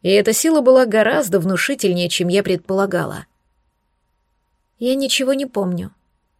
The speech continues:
Моника забормотала монотонно, с плачущимися интонациями. «Ничего, честное слово». Ещё одна пауза,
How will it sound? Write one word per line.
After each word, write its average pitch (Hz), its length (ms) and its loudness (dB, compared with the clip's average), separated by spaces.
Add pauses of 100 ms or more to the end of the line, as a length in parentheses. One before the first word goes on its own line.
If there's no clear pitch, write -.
(480)
Моника 254 340 2
забормотала 233 560 0
монотонно, 220 640 0
с - 80 -4
плачущимися 226 680 -2
интонациями. 202 840 -4 (640)
«Ничего, 262 440 0
честное 269 420 -4
слово». 185 460 -2 (1400)
Ещё 202 340 0
одна 269 200 0
пауза, 196 540 -2